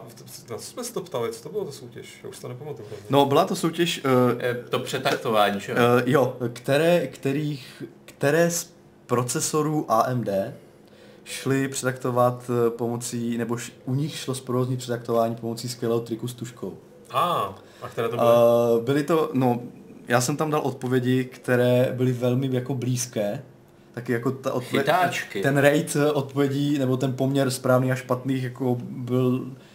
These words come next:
Speaker 2: ne, ještě jsem to neviděl, tak jako, že lidi se opravdu nechali nachytat.
Speaker 1: Mhm.
Speaker 2: A já teďka,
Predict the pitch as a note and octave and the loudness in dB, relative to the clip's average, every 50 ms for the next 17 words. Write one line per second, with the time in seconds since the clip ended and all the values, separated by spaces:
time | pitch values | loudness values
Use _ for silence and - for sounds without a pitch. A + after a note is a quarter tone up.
0 | - - - - - - - - C3+ D#3 E3 - E3 - - E3+ F3 F3 E3 E3+ | -20 -20 -20 -20 -20 -8 -4 0 0 0 0 0 -2 0 0 2 2 2 4 4
1 | D#3+ D#3+ D#3+ D3+ D#3 C#3+ C3 C3+ C3 B2 C3 B2+ B2+ C#3 C3+ B2 B2 B2 - C3+ | 4 4 4 4 4 2 2 2 0 0 0 -2 -2 -4 -4 -4 -4 -4 -2 0
2 | B2+ B2 B2 C3+ C3 - C#3+ - C#3 C3 C3 B2 B2 C#3+ C#3 C3 B2+ A#2+ - - | 0 2 2 0 0 -2 -2 0 0 0 0 0 0 0 0 0 0 -2 -2 -4
3 | A#2+ - A#2+ A#2+ A#2+ - - - - - B2+ B2 B2 B2 B2 B2 B2+ C3+ - - | 2 2 2 2 2 -2 -14 -18 -12 -6 -4 0 4 6 6 6 6 6 4 0
4 | C#3 C#3 - - - C3 B2 B2+ C#3 C#3+ - | -2 -2 -2 2 4 6 6 6 4 2 -2